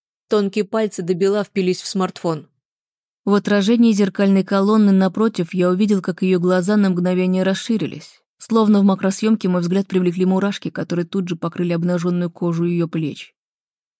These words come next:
Испугалась лисичка. А что в твоем понимании имелось в виду под свиданием с любимым исполнителем?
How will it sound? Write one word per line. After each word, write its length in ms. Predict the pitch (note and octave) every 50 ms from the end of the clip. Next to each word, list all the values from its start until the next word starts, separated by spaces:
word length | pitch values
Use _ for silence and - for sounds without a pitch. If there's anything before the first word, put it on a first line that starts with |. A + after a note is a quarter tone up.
| _ -
Испугалась 720 | - E3+ - - - F#3+ E3 E3+ F3 F#3+ - A3 - -
лисичка. 560 | E3+ E3+ - - - - - - - - - _ _ _ _ _ _ _ _ _ _ _ _ -
А 100 | F3+ F3+
что 200 | F3 - - C4+
в 60 | -
твоем 220 | - - F3 F3 E3
понимании 540 | - F3+ F#3 F#3 F#3 G3+ A3 G#3+ G3+ F#3 F3+
имелось 300 | F3+ F3+ F3+ F3 E3+ -
в 40 | F3+
виду 200 | F3+ E3+ G3+ G#3
под 180 | - F#3+ -
свиданием 480 | - - F3 E3+ F3 F#3 F#3 F#3 F3+ F3+
с 80 | -
любимым 320 | - F3+ F3+ F3+ F3+ F3+ F3
исполнителем? 720 | F3 - - F#3+ F#3 F#3+ G3 F3+ E3 - - - - -